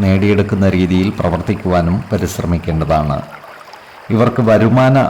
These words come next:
വർധനവ് ഉണ്ടാകുന്നതാണ്. എന്നാൽ ചിലവുകൾ നിയന്ത്രിച്ചു നിർത്തുവാൻ പരിശ്രമിക്കേണ്ടതാണ്.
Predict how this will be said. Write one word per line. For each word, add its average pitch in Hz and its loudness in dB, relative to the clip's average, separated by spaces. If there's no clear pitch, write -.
വർധനവ് 107 0
ഉണ്ടാകുന്നതാണ്. 80 0
എന്നാൽ 95 2
ചിലവുകൾ 107 0
നിയന്ത്രിച്ചു 104 0
നിർത്തുവാൻ 98 0
പരിശ്രമിക്കേണ്ടതാണ്. 80 -2